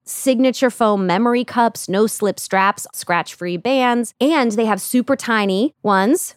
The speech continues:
which I appreciate, A A to I, including half cups, and thirty to forty-eight chest band. So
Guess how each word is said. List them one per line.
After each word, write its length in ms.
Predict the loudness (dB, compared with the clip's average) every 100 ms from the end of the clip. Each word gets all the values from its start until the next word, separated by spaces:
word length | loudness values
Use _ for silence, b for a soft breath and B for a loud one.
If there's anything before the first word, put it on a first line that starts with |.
| -2
which 180 | 0 2
I 100 | 0
appreciate, 640 | 0 -2 0 0 2 0 0
A 180 | 0 0
A 360 | 2 2 0 -2
to 120 | -6 0
I, 480 | 2 2 0 -2 -6 _
including 420 | -2 0 2 4 2
half 400 | 2 0 0 -4
cups, 480 | -6 -6 -8 -14 -8
and 640 | -2 0 0 0 -2 -4 -8
thirty 460 | -10 -2 0 0 -2
to 120 | -4 -6
forty-eight 760 | -2 -2 0 0 -2 -6 -20 _ -4
chest 300 | -2 -2 -4
band. 300 | -10 -10 -14 _
So 320 | -2 2 2